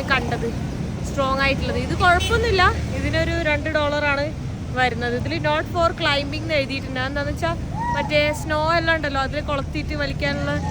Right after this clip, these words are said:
അത്രയും സ്ട്രോങ് ഇല്ല എന്നുള്ളതുകൊണ്ടായിരിക്കും അങ്ങനെ എഴുതിയിട്ടുള്ളത്. നല്ല രസമുള്ളൊരു ചെറിയ ടൗൺ ആണ് കേട്ടോ ഈ കാണുന്നത്. ഇവിടെ കൂടുതലും ഇങ്ങനെ ട്രെക്കിങ്ങിനൊക്കെ പോണ സംഭവങ്ങളുടെയൊക്കെ ഇത് കാണാൻ പറ്റുന്നുണ്ട്. പക്ഷെ ഡ്രസ്സൊക്കെ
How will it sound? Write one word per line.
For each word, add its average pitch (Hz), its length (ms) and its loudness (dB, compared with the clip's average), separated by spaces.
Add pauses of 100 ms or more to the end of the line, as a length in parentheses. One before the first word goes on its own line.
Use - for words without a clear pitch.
(400)
അത്രയും 294 340 0
സ്ട്രോങ് 320 340 2
ഇല്ല 302 120 2 (100)
എന്നുള്ളതുകൊണ്ടായിരിക്കും 311 800 -2 (720)
അങ്ങനെ 269 260 -2
എഴുതിയിട്ടുള്ളത്. 247 580 -4 (680)
നല്ല 311 260 4
രസമുള്ളൊരു 359 560 2 (320)
ചെറിയ 302 300 2 (120)
ടൗൺ 269 300 2
ആണ് 262 160 -2
കേട്ടോ 247 200 -2 (480)
ഈ 311 120 -2
കാണുന്നത്. 320 480 -2 (960)
ഇവിടെ 302 180 6 (100)
കൂടുതലും 370 520 4 (180)
ഇങ്ങനെ 320 260 6 (440)
ട്രെക്കിങ്ങിനൊക്കെ 320 640 6
പോണ 302 140 6 (120)
സംഭവങ്ങളുടെയൊക്കെ 285 680 8 (500)
ഇത് 277 160 4
കാണാൻ 262 260 8
പറ്റുന്നുണ്ട്. 247 460 4 (480)
പക്ഷെ - 320 6
ഡ്രസ്സൊക്കെ 320 440 4